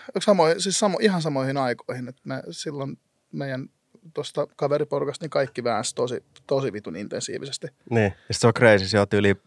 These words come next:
Speaker 2: niin, siinä on paperi T vielä messissä siinä
Speaker 1: Joo,
Speaker 2: samalla biisillä.
Speaker 1: joo, joo.
Speaker 2: Mut se oli crazy, mä tota, ää, mä olin Lepuskin silloin asuin ja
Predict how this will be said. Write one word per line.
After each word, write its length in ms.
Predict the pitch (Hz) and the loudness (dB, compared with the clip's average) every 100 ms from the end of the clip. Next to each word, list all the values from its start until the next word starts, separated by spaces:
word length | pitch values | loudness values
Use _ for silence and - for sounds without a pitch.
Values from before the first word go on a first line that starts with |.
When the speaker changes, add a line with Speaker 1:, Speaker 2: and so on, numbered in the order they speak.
| _ _ - | _ _ 0
Speaker 2:
niin, 220 | 117 98 - | 4 4 4
siinä 160 | 113 | 2
on 60 | 95 | 6
paperi 360 | 113 113 95 | 6 6 4
T 60 | 92 | 4
vielä 420 | 98 90 82 80 | 4 4 2 0
messissä 380 | 87 87 - - | 0 -2 -4 -6
siinä 140 | 82 82 | -2 4
Speaker 1:
Joo, 80 | 254 | 6
Speaker 2:
samalla 180 | 427 | 6
biisillä. 440 | - - 104 95 95 | 4 0 -2 -6 0
Speaker 1:
joo, 180 | 180 277 | 2 2
joo. 120 | 262 - - - - | 0 -8 -18 -20 -4
Speaker 2:
Mut 120 | 104 | 0
se 80 | 117 | 6
oli 120 | 110 | 6
crazy, 380 | - 110 101 101 | 6 6 6 4
mä 160 | 98 101 | 4 4
tota, 300 | 95 95 82 - - _ - | 4 4 2 -6 -20 _ -4
ää, 400 | 92 90 92 90 - _ - | 2 2 2 0 -6 _ 2
mä 100 | 101 | 4
olin 200 | 104 104 | 6 6
Lepuskin 480 | 104 101 98 - 107 | 6 4 -2 -2 -6
silloin 380 | - 90 92 | -4 0 4
asuin 380 | 90 92 90 90 | 2 2 -2 -2
ja 140 | 90 | -2